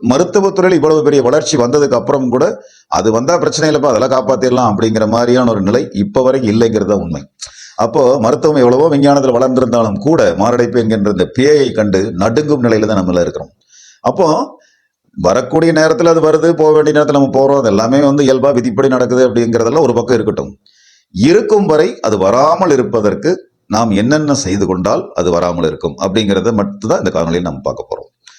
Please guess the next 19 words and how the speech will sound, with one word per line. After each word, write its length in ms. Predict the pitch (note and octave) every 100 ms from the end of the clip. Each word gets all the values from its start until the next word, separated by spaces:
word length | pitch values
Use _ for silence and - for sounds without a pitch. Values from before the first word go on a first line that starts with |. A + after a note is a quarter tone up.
| - _
அதாவது, 600 | - G2 B2 G3 - - _ -
இதை 260 | G#2+ A#2+
பார்த்தோன்னே, 680 | B2 - A#2 C#3+ D#3 E3 E3+
அதை 100 | F3 B2+
செஞ்சோடனே 380 | B2 C#3+ D3+ E3
நூறு 360 | B2+ D#3+ G3
சதவீதம் 400 | E3+ D3+ D#3 D#3
இது 80 | C#3
நடக்காது 380 | A2 A2+ A#2 A2+
அப்படிங்கிற 320 | G2+ G2+ G2
விஷயத்தை 320 | F2+ G#2+ G2+
நம்ம 140 | G2 E2+
சொல்ல 220 | - G2
வரல. 340 | E2+ E2 D#2+ - _
நாம 200 | F2+ E2+
என்ன 120 | G2
சொல்ல 360 | C3+ - C3+ B2+
வரோம் 140 | A#2+ G#2+
அப்படின்னா, 320 | F#2 F#2 -